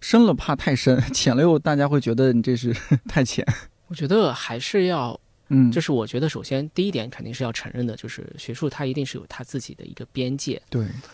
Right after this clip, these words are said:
Speaker 2: 那这个学术的边界的意思是说，你当然不可以脱离学术本身去侃侃而谈。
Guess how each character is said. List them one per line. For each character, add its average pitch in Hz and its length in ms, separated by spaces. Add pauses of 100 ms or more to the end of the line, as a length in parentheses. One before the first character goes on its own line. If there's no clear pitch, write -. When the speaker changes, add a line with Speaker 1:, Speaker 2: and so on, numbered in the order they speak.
(180)
Speaker 2:
那 190 100
这 180 120
个 143 80
学 123 120
术 139 120
的 123 80
边 139 180
界 156 100
的 123 80
意 120 80
思 123 160
是 - 160
说， 117 380
你 127 140
当 151 120
然 208 80
不 202 60
可 151 140
以 120 60
脱 - 180
离 123 80
学 120 100
术 127 100
本 - 220
身 123 340
去 - 320
侃 117 280
侃 - 280 (120)
而 110 240
谈。 - 280